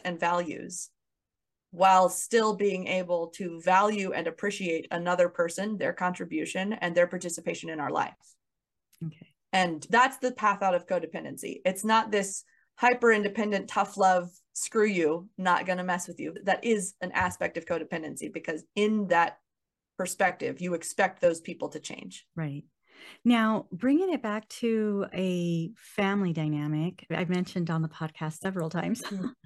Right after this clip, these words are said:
Speaker 2: <laughs> that I do come from an alcoholic background. My, my dad was an
Speaker 1: Mm-hmm.
Speaker 2: alcoholic. My mom did not know how to handle it. And so she was extremely controlling with the kids, and especially me, since I was a girl. And, and we're, my mom is from Mexico. We're Hispanic.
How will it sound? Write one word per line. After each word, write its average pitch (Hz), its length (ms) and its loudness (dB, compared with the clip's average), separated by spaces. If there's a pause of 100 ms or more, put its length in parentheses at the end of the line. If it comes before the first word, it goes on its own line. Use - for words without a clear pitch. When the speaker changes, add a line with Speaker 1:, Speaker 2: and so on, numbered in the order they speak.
(140)
Speaker 2:
<laughs> - 280 -16
that 214 360 4
I 185 260 0 (120)
do 196 240 0
come 170 420 -2
from 156 380 0
an 170 80 0
alcoholic 151 760 -4
background. 156 520 -4
My, 151 240 -4
my 160 120 -2
dad 151 220 -4
was 160 140 -10
an 151 60 -6
Speaker 1:
Mm-hmm. 160 180 -6
Speaker 2:
alcoholic. 170 420 -6
My 165 80 -2
mom 170 460 2
did 180 220 -2
not 180 360 0
know 175 160 -2
how 175 140 -4
to 170 80 -4
handle 175 400 -2
it. 185 240 0
And 175 160 -4
so 170 160 -6
she - 180 -8
was 170 200 -4
extremely 180 680 -4
controlling 180 640 -2 (520)
with 208 120 2
the 220 80 4
kids, 220 460 4
and 190 120 2
especially 185 440 -2
me, 185 140 0
since 175 260 -6
I 175 80 0
was 175 180 -2
a 185 40 0
girl. 185 520 0 (520)
And, 190 440 6
and 196 220 2
we're, 233 240 0
my 185 320 -2
mom 180 200 2
is 180 100 -6
from 190 140 -2
Mexico. 160 420 -2
We're 160 100 0
Hispanic. 156 600 -2